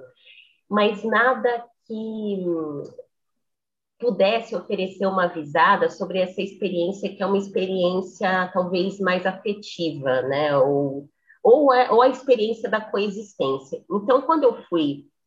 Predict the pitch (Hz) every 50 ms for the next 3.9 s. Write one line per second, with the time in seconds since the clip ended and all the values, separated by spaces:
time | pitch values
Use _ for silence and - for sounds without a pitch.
0 | _ - 170 185 190 180 175 147 139 143 147 143 139 - - 143 147 147 - 151
1 | 139 147 143 147 139 131 135 135 - - - - 123 131 135 131 - 131 131 131
2 | 127 - - 160 165 175 170 170 - 139 113 - - 143 151 147 147 143 143 -
3 | 147 139 135 131 135 135 120 127 - _ - - 175 190 175 160 156 -